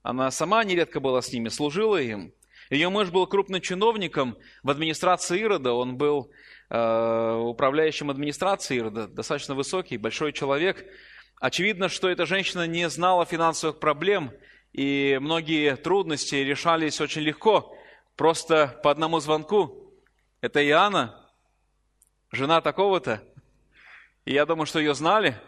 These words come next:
потому что часто были разного рода фестивали, праздники, где она была своим супругом на официальных приёмах, поэтому у неё не было проблем, чтобы получить доступ куда нужно, решить какие-то вопросы. Но вот когда она шла к гробу,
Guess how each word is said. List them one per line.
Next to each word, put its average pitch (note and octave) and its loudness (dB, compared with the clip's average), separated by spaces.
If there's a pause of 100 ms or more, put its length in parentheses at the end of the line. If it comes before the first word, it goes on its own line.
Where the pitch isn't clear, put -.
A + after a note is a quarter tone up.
(220)
потому B2 -2
что B2 -6
часто D3 0
были C#3 2
разного C#3 2
рода B2+ 0
фестивали, D3 0
праздники, D3 0
где A#2 -2 (300)
она C3+ 2
была C#3 2
своим C#3 -2
супругом E3 0
на C3+ 2
официальных C#3+ 0
приёмах, F3 0 (260)
поэтому F#3+ 4
у G3 -2
неё G3+ 0
не A3 4
было G3+ 4
проблем, F#3+ 2 (260)
чтобы C#3+ 2
получить D3 -2
доступ F#3+ 0
куда C#3+ 4
нужно, E3 0 (340)
решить E3+ -2
какие-то D#3+ 0
вопросы. F3 2 (800)
Но F3+ 4
вот B3 6
когда B3 6
она B3 4
шла A#3+ 4
к A#3 4
гробу, G3 2